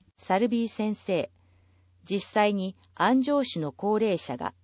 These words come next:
市外で発見されたこともあるよ。認知症高齢者が行方不明になった時に、一番大切なことは早期に捜索を開始すること。そのためには家族がいち早く警察に届け出ることが重要なんだ。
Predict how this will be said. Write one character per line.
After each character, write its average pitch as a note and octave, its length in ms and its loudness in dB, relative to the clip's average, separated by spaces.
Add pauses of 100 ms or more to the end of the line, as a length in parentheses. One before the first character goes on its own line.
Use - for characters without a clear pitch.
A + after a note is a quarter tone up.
(200)
市 - 200 -4
外 C4+ 200 4
で E3 100 2
発 D3+ 300 -6
見 A3 180 -2
さ G#3 140 0
れ G3+ 120 0
た G3 120 -2
こ G3 120 -6
と F#3 120 0
も D3 140 -2
あ E3 60 0
る D3 120 -6
よ。 C#3 220 -6 (920)
認 A#3+ 220 4
知 B3+ 120 -4
症 B3+ 300 4
高 B3 260 4
齢 A#3+ 200 4
者 D3+ 160 -4
が C#3 260 -4
行 F3 220 -8
方 B3+ 160 6
不 B3+ 160 0
明 G3+ 200 4
に D3 120 -2
な E3 140 0
っ - 40 -8
た D3+ 160 -6
時 C3 240 -8
に、 B2 200 -6 (460)
一 A3+ 240 -4
番 B3+ 240 6
大 B3 200 2
切 A#3 300 -2
な G3+ 100 2
こ D#3 120 -6
と E3+ 140 0
は C#3 180 -4 (280)
早 G3+ 300 0
期 D3+ 160 -12
に C3 200 -2
捜 A3+ 260 0
索 A3 320 -2
を F3+ 100 2
開 F3+ 240 0
始 - 160 -10
す F3 140 -8
る D#3+ 100 -4
こ D3 120 -8
と。 D3 220 -6 (720)
そ - 180 0
の B3 120 4
た B3 120 2
め A3+ 160 4
に F3 100 -2
は C3+ 200 -6 (340)
家 C4 160 2
族 A3 260 -2
が C#3+ 180 -4
い F3 100 -10
ち C4 160 0
早 C4+ 240 2
く D#3+ 140 -4
警 F#3+ 220 0
察 G#3+ 320 -2
に F3 180 -4
届 B3 360 0
け B3+ 40 2
出 C4+ 120 6
る A3 100 0
こ E3 100 -6
と C#3+ 100 -6
が C3 140 -4
重 D#3+ 260 -2
要 G#3+ 220 2
な G3 140 0
ん D3+ 120 -2
だ。 A2+ 200 -10